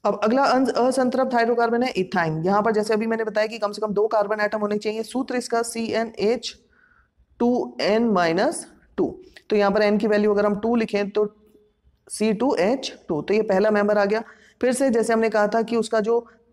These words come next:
प्रीफिक्स है वो सेम रहेगा इथ, और सफिक्स में अब यहाँ पर क्योंकि हम एल्काइन की बात करें तो पीछे से आइन हम वर्ड इसका ले लेंगे, तो ये हो जाएगा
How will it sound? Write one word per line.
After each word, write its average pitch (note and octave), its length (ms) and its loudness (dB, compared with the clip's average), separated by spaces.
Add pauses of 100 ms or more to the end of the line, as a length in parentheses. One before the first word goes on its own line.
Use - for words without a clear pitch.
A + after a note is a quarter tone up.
प्रीफिक्स B3+ 400 0
है A#3+ 60 4
वो A3+ 200 2
सेम A3 260 0
रहेगा G#3+ 420 2
इथ, - 400 -4
और F3+ 400 0 (180)
सफिक्स C#4 420 -2
में B3+ 120 2
अब A3+ 120 2
यहाँ G3 160 2
पर G#3+ 120 -2
क्योंकि A3 260 0
हम A3+ 100 -2
एल्काइन G3+ 440 0
की A#3 180 -6
बात G3+ 220 0
करें G#3 200 -2
तो A3 100 -8
पीछे G#3 300 -4
से - 100 -4 (100)
आइन A3 280 2
हम G#3+ 140 -4
वर्ड G3 240 2
इसका G3 220 -2
ले F#3 120 2
लेंगे, F#3 240 -2
तो G#3+ 120 -2
ये G3 60 2
हो F3 100 2
जाएगा F#3 220 -2